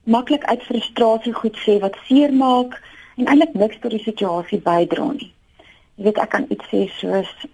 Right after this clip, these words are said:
"Jou kamer lyk altyd soos 'n varkhok en ek wens jy was meer soos jou sussie."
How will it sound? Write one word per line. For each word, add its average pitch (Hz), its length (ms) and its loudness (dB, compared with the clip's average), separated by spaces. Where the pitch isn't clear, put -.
"Jou 185 320 2
kamer 277 340 0
lyk 214 260 -2
altyd 269 320 0
soos 240 140 -4
'n 220 60 -4
varkhok 285 500 -2
en 190 120 -8
ek 180 100 -12
wens 240 260 2
jy 254 80 2
was 208 160 -2
meer 185 220 -2
soos - 200 -4
jou 180 120 0
sussie." - 420 -4